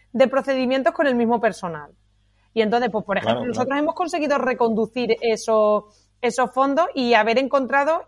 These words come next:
Speaker 1: eh, hemos encontrado un, un hueco dentro del propio área donde poder meter toda esa contratación con un esfuerzo tremendo, ¿no? Pero, pero no, no nos ha, no nos ha hundido el área,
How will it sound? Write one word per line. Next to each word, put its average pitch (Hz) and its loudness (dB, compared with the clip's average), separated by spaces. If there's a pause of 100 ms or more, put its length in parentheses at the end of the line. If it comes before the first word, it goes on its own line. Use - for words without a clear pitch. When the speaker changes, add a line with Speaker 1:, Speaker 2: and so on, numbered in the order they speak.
Speaker 1:
eh, 208 -12
hemos 226 -4
encontrado 247 2
un, 247 0
un 247 -2
hueco 294 2 (320)
dentro 233 0
del 240 2
propio 240 2
área 277 4
donde 233 2
poder 208 2
meter 240 -2
toda 285 -2
esa 294 -8
contratación 214 -4
con 175 -6
un 180 -6
esfuerzo 196 -4
tremendo, 180 -6
¿no? 214 -8
Pero, 214 0 (500)
pero 220 4
no, 233 0
no 247 2
nos 302 2
ha, 294 0 (340)
no 247 -2
nos 294 -2
ha 294 -2
hundido 208 -2 (160)
el 202 -2
área, - -6